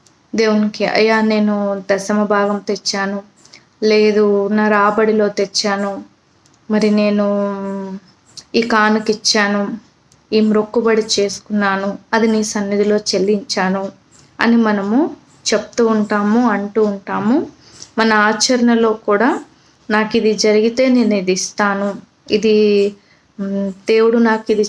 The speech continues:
చేస్తే, నేను ఈ మేలు చేస్తే నేను ఈ కానుక ఇస్తాను"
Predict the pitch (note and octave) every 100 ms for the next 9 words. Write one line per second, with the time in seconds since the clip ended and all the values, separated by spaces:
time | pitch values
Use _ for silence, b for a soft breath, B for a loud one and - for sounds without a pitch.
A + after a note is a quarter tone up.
0 | - G#3 G#3+ - - C#4+ B3+ A3 A#3 G#3+
1 | A3 A3 A3 A3+ A#3 G#3 G3+ G3+ - E4+
2 | - _ B B B - A#3 A#3 A3 A3
3 | G3 G3 F#3+ G3+ - - F#3+ F#3+ F#3+ F#3+